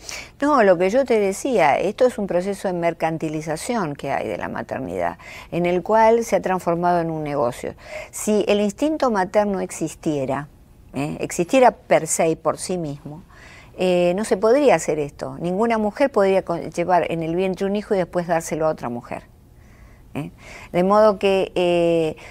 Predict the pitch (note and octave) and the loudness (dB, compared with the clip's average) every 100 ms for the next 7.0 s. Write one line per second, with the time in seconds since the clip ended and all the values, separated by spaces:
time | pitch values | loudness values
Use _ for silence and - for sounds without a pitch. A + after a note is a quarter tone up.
0 | - - - - - - D#2+ B1+ G1+ - | -20 -20 -20 -16 -12 -8 -6 -8 -4 2
1 | F3 A#3+ C#4+ G#3+ F3+ F3 - F3 A#3 D#3+ | 2 2 2 0 2 0 0 2 2 2
2 | - - - - - - - B3 C#4+ A3 | -2 -6 -6 -6 -8 -6 -2 0 0 0
3 | G3+ F3 F#3+ - A3 G3+ G3 G#3+ G#3 - | 0 2 0 0 0 2 2 2 0 0
4 | G3+ G3 E3+ D#3 D#3+ F#3+ G3+ F#3+ G3 - | -4 -2 -4 -4 0 2 4 6 4 2
5 | F3 - F3 E3+ E3 E3+ F#3+ F#3 F#3 F#3+ | -4 -2 0 0 0 0 0 2 2 0
6 | - D#3+ D3+ E3+ E3+ E3+ F3 D#3+ D3 | 0 0 0 -4 -4 -2 0 0 0